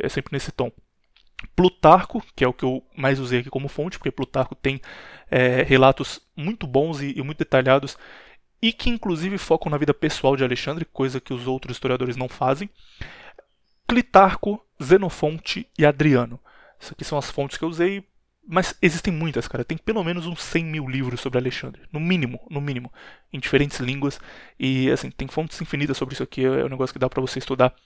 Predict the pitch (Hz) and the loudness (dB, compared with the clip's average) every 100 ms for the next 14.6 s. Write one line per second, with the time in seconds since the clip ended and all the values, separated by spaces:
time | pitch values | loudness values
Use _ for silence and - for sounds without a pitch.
0 | _ _ - 151 147 - 160 131 131 - | _ _ -2 0 0 2 0 0 -8 -14
1 | - - _ _ _ _ _ - - 208 | -18 -20 _ _ _ _ _ -10 2 4
2 | 190 - _ _ _ - 226 208 - 180 | 4 0 _ _ _ -4 2 2 4 2
3 | 147 - 147 156 143 - - - 131 127 | 2 4 4 4 2 -2 -6 2 4 4
4 | 127 - 135 127 - 127 123 120 - - | 0 -4 -2 -2 -2 -6 -6 -6 -10 -20
5 | - - _ _ _ _ _ _ _ - | -20 -20 _ _ _ _ _ _ _ -4
6 | 185 170 - 131 123 123 117 - - - | -2 4 8 8 8 -2 -6 -12 -8 -2
7 | 127 127 - 143 139 127 120 131 135 - | 2 2 0 -6 -6 -4 -2 -2 -4 -8
8 | - 202 202 156 139 156 156 135 - 139 | -10 -6 -2 0 0 -2 0 0 0 -2
9 | 127 127 123 139 123 - 127 - 135 - | -2 2 4 4 0 -6 -6 -2 -2 -4
10 | _ _ - 131 143 - 151 156 - 127 | _ _ -6 -4 -4 -4 -4 -4 -4 4
11 | 131 135 131 - 139 139 - - - _ | 4 4 0 -8 -4 -4 -4 -14 -20 _
12 | - 123 120 131 - - - 131 - 139 | -2 0 0 -2 -6 -2 2 4 2 -4
13 | 120 143 131 123 120 117 117 - 135 190 | -4 -4 0 0 0 -2 -8 -8 -4 -2
14 | 170 175 151 185 170 | 2 2 2 -2 -4